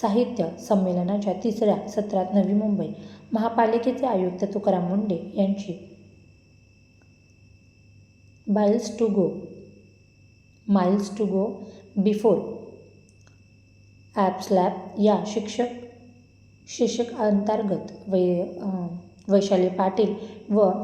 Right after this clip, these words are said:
विश्राम आणि वैशाली पाटील यांनी त्यांची मुलाखत घेतली. त्यावेळी एका विद्यार्थीने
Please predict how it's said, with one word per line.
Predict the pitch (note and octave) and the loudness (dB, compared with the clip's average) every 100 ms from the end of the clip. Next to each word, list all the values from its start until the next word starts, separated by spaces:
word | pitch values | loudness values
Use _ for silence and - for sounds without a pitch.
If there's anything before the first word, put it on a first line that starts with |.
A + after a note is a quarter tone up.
| - - - - - - - - | -8 -16 -20 -20 -20 -20 -18 -4
विश्राम | A3+ G#3 A3+ A3+ | -2 0 0 0
आणि | A3+ G#3 | 0 0
वैशाली | G#3+ F#3+ F#3 G3+ G#3 | 2 2 2 0 0
पाटील | G#3 F#3 G3+ G3+ | -2 -2 0 0
यांनी | F#3 F#3 F#3 - - | 0 -2 -4 -4 2
त्यांची | G#3 G#3 | 2 2
मुलाखत | A#3+ F#3+ F3+ G3+ G3 - | 0 0 -2 -2 -4 -2
घेतली. | F3+ F#3 D3+ - - - - - | -6 -4 -8 -8 -18 -20 -20 0
त्यावेळी | A#3+ B3 A#3+ F3+ - | 2 4 4 2 0
एका | G#3 G#3+ | 2 2
विद्यार्थीने | G3 G3 F#3 - A3+ F#3 F3+ - | 2 2 0 0 -4 -2 -4 -8